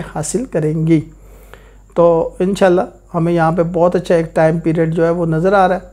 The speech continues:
और हमें नज़र आ रहा है कि यहाँ पर एक, अ, Aquarius ख़वातीन के कमाने का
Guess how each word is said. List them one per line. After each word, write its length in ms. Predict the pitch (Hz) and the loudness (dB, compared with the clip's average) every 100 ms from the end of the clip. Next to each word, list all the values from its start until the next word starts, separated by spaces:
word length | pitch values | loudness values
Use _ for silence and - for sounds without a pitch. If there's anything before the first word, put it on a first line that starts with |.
| - - - | -20 -18 -8
और 100 | 165 | -4
हमें 240 | 165 170 | -2 -2
नज़र 260 | 175 165 165 | -2 0 0
आ 120 | 160 | 0
रहा 80 | 170 | -2
है 60 | |
कि 100 | 180 | -2
यहाँ 340 | 165 160 135 175 | -4 -2 -2 -2
पर 360 | 180 170 - - - | -2 -4 -6 -12 -4
एक, 300 | 160 160 175 | -2 -2 0
अ, 300 | 160 160 160 - - - - 170 160 160 160 165 175 185 - 302 311 - 330 294 247 | 0 0 -6 -18 -20 -20 -8 -2 0 0 0 -2 -4 -8 -10 -12 -14 -16 -16 -14 -8
Aquarius 420 | 170 175 170 165 | -2 0 2 0
ख़वातीन 440 | - 170 160 165 165 | -4 -4 -2 -2 -4
के 120 | 190 | -6
कमाने 440 | - 165 175 202 | -6 0 2 2
का 180 | 175 - | 0 -4